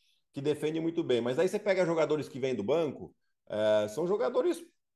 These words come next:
rodados, né? Já falei do Kevin Love, já falei do, do Ricky Rubio, mas você tem o Cedi Osman, que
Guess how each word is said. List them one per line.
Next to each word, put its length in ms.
rodados, 580
né? 80
Já 100
falei 220
do 80
Kevin 220
Love, 600
já 100
falei 280
do, 160
do 120
Ricky 220
Rubio, 300
mas 140
você 200
tem 140
o 120
Cedi 280
Osman, 520
que 240